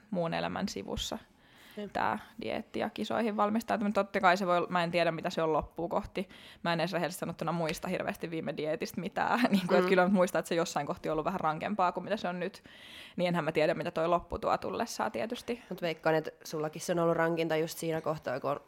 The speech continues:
Speaker 2: N F V on ohi ja sit valmistaudutaan sinne M M. Niin
Speaker 1: Kyllä.
Speaker 2: se, se väli
Speaker 1: Niinpä.
Speaker 2: ehkä
Speaker 1: Niinpä.
Speaker 2: on ollut se oikeasti rankka. Eihän ennen ekaa kisaa vielä
Speaker 1: Niin,
Speaker 2: loppujen
Speaker 1: e-,
Speaker 2: lopuksi
Speaker 1: ei,
Speaker 2: ollut.
Speaker 1: ei niin, niinpä. Ja nyt on siis hyvä, kun on niin pitkä dieetti taas, niin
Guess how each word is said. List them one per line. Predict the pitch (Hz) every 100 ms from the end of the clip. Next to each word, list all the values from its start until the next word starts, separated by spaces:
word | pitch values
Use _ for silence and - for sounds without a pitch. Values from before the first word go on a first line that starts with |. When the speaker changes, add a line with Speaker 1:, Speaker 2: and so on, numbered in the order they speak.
| _ 156
Speaker 2:
N | 151
F | 156 147
V | 147
on | 147
ohi | 156 160
ja | -
sit | - -
valmistaudutaan | - - - - 95 92
sinne | - 87 - 185
M |
M. | 165
Niin | 170
Speaker 1:
Kyllä. | 165 170
Speaker 2:
se, | 180 170 -
se | - - 165 160
väli | - - 180
Speaker 1:
Niinpä. | 185 175 165 170
Speaker 2:
ehkä | 175 - - _ _
Speaker 1:
Niinpä. | 190 175 165 170 180
Speaker 2:
on | 151
ollut | 143
se | - -
oikeasti | - 170 -
rankka. | 170 165 165 -
Eihän | 160 170 165 - - 190 -
ennen | 170 156 156
ekaa | 156 151
kisaa | - 170 - -
vielä | 60 - - _ _ - - - -
Speaker 1:
Niin, | 196 214 226 220
Speaker 2:
loppujen | 170 175 185
Speaker 1:
e-, |
Speaker 2:
lopuksi | 185 185 190 -
Speaker 1:
ei, | 170
Speaker 2:
ollut. | 170 - -
Speaker 1:
ei | 165 160 160
niin, | 151 147 175
niinpä. | 175 165 160 160 180
Ja | 190 160 -
nyt | 170 165
on | 170
siis | 165 170
hyvä, | 165 156
kun | - 151
on | 156
niin | 156 160
pitkä | 247 - 233
dieetti | 208 214 220
taas, | 202 190 190 - -
niin | 170 160 160